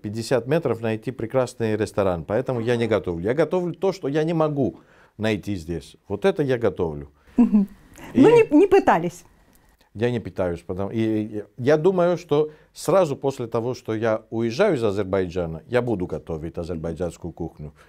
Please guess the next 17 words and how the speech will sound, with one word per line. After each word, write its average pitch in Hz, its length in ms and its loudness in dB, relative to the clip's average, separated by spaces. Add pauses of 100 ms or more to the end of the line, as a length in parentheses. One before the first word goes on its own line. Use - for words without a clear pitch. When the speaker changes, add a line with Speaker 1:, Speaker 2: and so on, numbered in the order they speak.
(460)
Speaker 1:
чтобы 110 340 0
и 113 160 2
другие 107 480 0
просто 98 320 -6
мои 101 220 -2
коллеги, 95 420 -2
которые 92 360 -4
далеко 92 500 0
и 87 60 -4
которые 92 340 -6
не 110 100 -2
пробовали 98 540 0
азербайджанскую 104 680 -4
кухню, 147 380 -6
имели 127 320 0
возможность 92 540 -4
пробовать. 78 420 -8